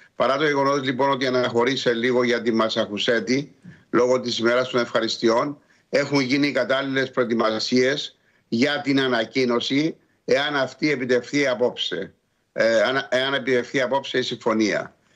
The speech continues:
Ε, γίνονται προσπάθειες, ε, να γίνουν οι ανακοινώσεις, να ολοκληρωθεί η συμφωνία, να πάρει απόφαση η κυβέρνηση του Ισραήλ που συνεδριάζει τώρα το Εθνικό Συμβούλιο και στη συνέχεια όλοι μαζί να κάνουν την ανακοίνωση.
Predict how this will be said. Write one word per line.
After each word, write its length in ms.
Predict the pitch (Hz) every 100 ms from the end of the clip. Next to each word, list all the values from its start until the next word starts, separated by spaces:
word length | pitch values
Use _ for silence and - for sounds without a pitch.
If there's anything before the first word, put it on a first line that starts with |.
| _
Ε, 200 | - 120
γίνονται 340 | 120 147 143 131
προσπάθειες, 800 | 120 120 135 156 160 156 - -
ε, 120 | 120
να 140 | 117
γίνουν 400 | 123 139 139 135
οι 80 | 131
ανακοινώσεις, 920 | 123 120 113 123 135 135 127 - - _ _ _
να 220 | - 117 -
ολοκληρωθεί 640 | 127 123 113 120 117 143 135
η 80 |
συμφωνία, 800 | 120 113 - 101 123 156 165 - - _ _ _ _
να 240 | 120 123 113
πάρει 280 | 143 143
απόφαση 500 | 131 123 131 131 123
η 40 | 117
κυβέρνηση 520 | 113 110 120 120 -
του 80 | 120
Ισραήλ 540 | 110 107 110 120 110
που 400 | 107 110 107 107
συνεδριάζει 580 | - 120 113 120 123 107
τώρα 200 | 117 117
το 80 | 113
Εθνικό 340 | 113 107 117
Συμβούλιο 720 | 117 98 113 139 165 - - _ _ _ _
και 140 | 151
στη 160 | 139 139
συνέχεια 440 | - 139 139 139
όλοι 180 | 139 131
μαζί 520 | 110 104 135 143 -
να 140 | - 113
κάνουν 220 | 131 127
την 100 | 127
ανακοίνωση. 720 | 117 104 107 95 87 80 71